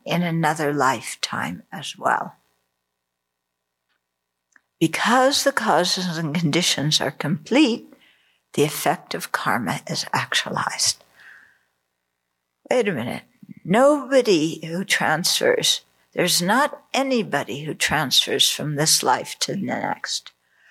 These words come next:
But we say, "So-and-so died and got re-, reborn in such and such a realm, as such and such a person." We say that. Isn't there some person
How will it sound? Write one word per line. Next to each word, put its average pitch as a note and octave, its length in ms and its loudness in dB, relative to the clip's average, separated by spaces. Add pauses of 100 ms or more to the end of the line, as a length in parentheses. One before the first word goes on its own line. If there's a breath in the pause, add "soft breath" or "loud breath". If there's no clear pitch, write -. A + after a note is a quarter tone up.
(300 soft breath)
But G#3 180 4
we G#3 160 2
say, A3+ 880 2 (560 soft breath)
"So-and-so G3+ 880 2
died C#3+ 460 2
and D3+ 160 -4
got D3 260 0
re-, C#3+ 520 -4
reborn D#3 720 2 (400 loud breath)
in D3+ 220 0
such - 360 0
and D3+ 120 -2
such - 380 0
a G#2 80 -6
realm, B2+ 520 -2 (440)
as C#3 140 -12
such - 340 -2
and - 140 0
such - 260 -2
a - 60 -10
person." - 500 -2 (1300)
We G#3 160 4
say F#3+ 380 4
that. C4+ 380 0 (100)
Isn't G3 380 2
there A3+ 200 2
some G#3+ 320 0
person A#3 600 0